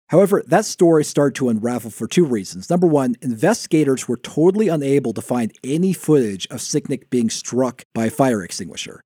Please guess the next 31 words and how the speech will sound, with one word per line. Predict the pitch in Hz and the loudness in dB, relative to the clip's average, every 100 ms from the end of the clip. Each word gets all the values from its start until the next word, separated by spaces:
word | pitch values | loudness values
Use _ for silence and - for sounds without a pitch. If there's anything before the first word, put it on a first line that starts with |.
| _ - | _ -4
Now, | 120 | -4
there | 110 131 | 0 0
was | 123 117 160 240 247 | 0 4 6 6 2
footage | - 135 117 113 - | 0 0 0 -2 -6
of | 139 113 | -8 -6
a | |
rioter | 113 131 139 135 131 | -2 0 2 2 0
named | - 120 113 104 | -2 -2 -2 -2
Robert | 107 123 147 160 - | -2 2 4 2 0
Scott | - 139 123 - | -4 -4 -4 -6
Palmer | - 156 160 104 - | 0 2 2 -2 -6
emptying | 139 170 185 170 165 | -4 -2 4 4 2
the | 120 | -4
contents | - 131 147 - 170 | -4 -2 0 0 -2
of | - 131 | -4 -6
a | |
fire | 127 143 143 | -2 0 2
extinguisher | 139 - 165 151 170 | 0 -2 0 0 0
before | 151 120 139 123 | 0 0 2 2
throwing | - - 113 135 156 | 0 -2 2 4 4
it | 160 | 2
at | 127 - | 0 -4
officers, | 123 135 - 202 196 - _ | -6 -6 -2 0 2 -2 _
but | 135 | -4
none | 127 131 185 | 0 4 4
of | 214 | 4
those | 190 147 | 4 2
officers | 143 - - 143 127 | 0 -2 0 0 0
were | 110 | -4
Brian | 101 110 101 | -4 -4 -4
Sicknick. | - 120 - - _ | -6 -6 -8 -20 _